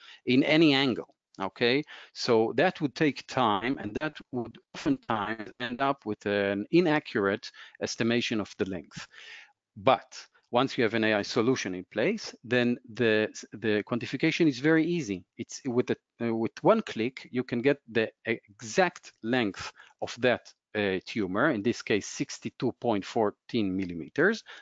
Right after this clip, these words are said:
okay, which is, of course, of, uh, clinical value, and it saves a lot of time. To the right, you can see that, that these measurements need to, to be taken, uh, throughout the treatment, uh, period, and sometimes there are, uh, there is more than one tumor.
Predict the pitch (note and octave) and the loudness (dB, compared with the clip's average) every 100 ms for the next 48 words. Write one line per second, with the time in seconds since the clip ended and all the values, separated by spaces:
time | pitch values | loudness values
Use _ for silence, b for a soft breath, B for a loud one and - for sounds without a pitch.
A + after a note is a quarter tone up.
0 | B A2 - E3+ G#3 B3 B B B A2+ | B -2 2 2 2 0 B B B -2
1 | - A2+ A#2 - C3+ A2+ - - - - | 0 0 0 2 2 2 -4 -6 -6 -6
2 | - B2 G#2 - C#3 A#2+ A2 G#2 F#2+ G2+ | -8 -4 -2 4 4 4 0 0 2 2
3 | G#2 F#3+ D4 - B B - F#3 G3+ C3+ | 4 2 0 -4 B B 2 4 4 0
4 | - D3+ C3 A#2 A#2+ B2 - F#3+ G3 F3 | 0 2 4 4 2 0 0 4 6 6
5 | G3 - B B - B2 A2+ D#3+ G#3 G#3 | 2 -4 B B -2 2 4 6 4 2
6 | D3+ C#3 A#2 - A2+ A#2 E3 B2+ B2 - | -2 -2 -2 -2 -2 -2 0 0 -2 -4
7 | B2+ G#2 - A#2 C#3 D3+ C#3+ D3 D#3 D3 | -6 -6 -6 -2 0 4 4 6 6 4
8 | C3 - C#3 C3+ C3+ B2 - A#2+ - - | 2 2 0 0 -16 -16 -12 -8 -8 0
9 | D3+ F#3+ - C3 A#2+ C#3+ - A2+ A2 G#2 | 2 2 0 2 4 2 2 0 2 2
10 | G2+ - C3+ D3+ B2+ C#3 C#3 - A2+ A2 | 0 0 2 4 4 4 2 -2 -8 -6
11 | - C3 - G#2+ F#2 - A2 G2+ C3 G#2+ | -2 -2 0 -2 -2 -6 -4 -2 0 2
12 | G2 G2 E3 - - A2+ A2 - A#2+ B2 | 2 2 2 0 -2 0 0 -2 0 0
13 | G#2+ B2+ A2 G#2+ G#2 - A2+ G#2+ G#2+ G2 | 0 2 4 4 2 -2 -4 0 0 0
14 | A2 C3 A#2 G#2 G#2+ A#2 A2 - D#3 A2+ | 2 2 2 0 2 4 2 4 6 6
15 | A2 | 4